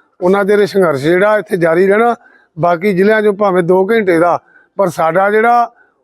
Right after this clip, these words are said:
ਉਹ ਵੱਖਰਾ ਨਿਵੇਕਲਾ ਇਸ ਕਰਕੇ ਹੋ ਗਿਆ ਕਿ ਝੋਨਾ ਸਾਡੇ ਇਸ ਜ਼ਿਲ੍ਹੇ ਦੇ ਵਿੱਚ ਜ਼ਿਆਦਾ, ਤੇ ਝੋਨਾ ਜਿਹੜਾ, ਉਹ ਚੁੱਕਿਆ ਨਹੀਂ ਜਾ ਰਿਹਾ। ਅਸੀਂ ਉਹ ਪੰਜਾਬ ਦੀ ਸਰਕਾਰ ਤੋਂ ਵੀ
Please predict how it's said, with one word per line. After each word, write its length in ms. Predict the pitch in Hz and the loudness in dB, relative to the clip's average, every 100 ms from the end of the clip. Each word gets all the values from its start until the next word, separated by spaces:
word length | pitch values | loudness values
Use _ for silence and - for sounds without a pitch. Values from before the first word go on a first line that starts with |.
| - | -2
ਉਹ 140 | 240 | 0
ਵੱਖਰਾ 380 | 226 - 226 254 | 0 -2 -2 0
ਨਿਵੇਕਲਾ 460 | 247 226 208 214 226 | 2 0 2 0 0
ਇਸ 120 | 180 | 0
ਕਰਕੇ 320 | 208 214 233 | 0 0 2
ਹੋ 120 | 233 | 2
ਗਿਆ 260 | 190 233 262 - _ _ _ | 2 2 0 -4 _ _ _
ਕਿ 120 | 226 220 | -2 -2
ਝੋਨਾ 440 | 208 208 170 208 | 0 0 2 0
ਸਾਡੇ 420 | 185 196 196 202 | 0 0 0 0
ਇਸ 60 | 196 | 0
ਜ਼ਿਲ੍ਹੇ 220 | 185 214 | 2 2
ਦੇ 120 | 208 | 2
ਵਿੱਚ 160 | 196 175 | 0 -2
ਜ਼ਿਆਦਾ, 520 | 139 151 160 220 240 240 _ _ _ | -2 -2 2 2 0 -4 _ _ _
ਤੇ 100 | 208 | -4
ਝੋਨਾ 440 | 175 208 160 170 190 | -2 0 0 0 0
ਜਿਹੜਾ, 200 | 196 202 | 2 2
ਉਹ 140 | 202 | 0
ਚੁੱਕਿਆ 380 | 175 185 220 214 | -4 -4 -2 0
ਨਹੀਂ 100 | 202 | 0
ਜਾ 220 | 180 175 | 0 2
ਰਿਹਾ। 200 | 196 226 - _ _ 180 | 0 0 -4 _ _ -2
ਅਸੀਂ 160 | 180 196 | 2 2
ਉਹ 100 | 190 | 0
ਪੰਜਾਬ 400 | 185 170 170 165 | -2 0 0 0
ਦੀ 120 | 180 | -2
ਸਰਕਾਰ 380 | 170 170 175 151 | -2 -2 -2 -2
ਤੋਂ 180 | 185 | 0
ਵੀ 180 | 180 180 | 0 0